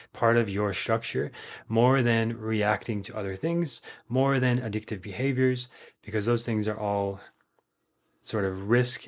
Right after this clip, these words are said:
areas that can spin out at this time. And again, so focus on what you can control,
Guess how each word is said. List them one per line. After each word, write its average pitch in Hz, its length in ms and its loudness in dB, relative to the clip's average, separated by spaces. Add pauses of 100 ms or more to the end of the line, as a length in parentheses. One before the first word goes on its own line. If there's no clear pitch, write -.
areas 98 720 0 (340)
that 104 220 -4
can 98 260 -2
spin 107 260 -2
out 107 220 2
at 101 120 -8
this 95 180 -8
time. 156 400 0 (920)
And 104 400 -12 (400)
again, 101 300 -2
so 107 260 -2 (260)
focus 151 300 6
on 139 140 6
what 139 160 4
you 131 100 2
can 147 160 -2
control, 160 480 4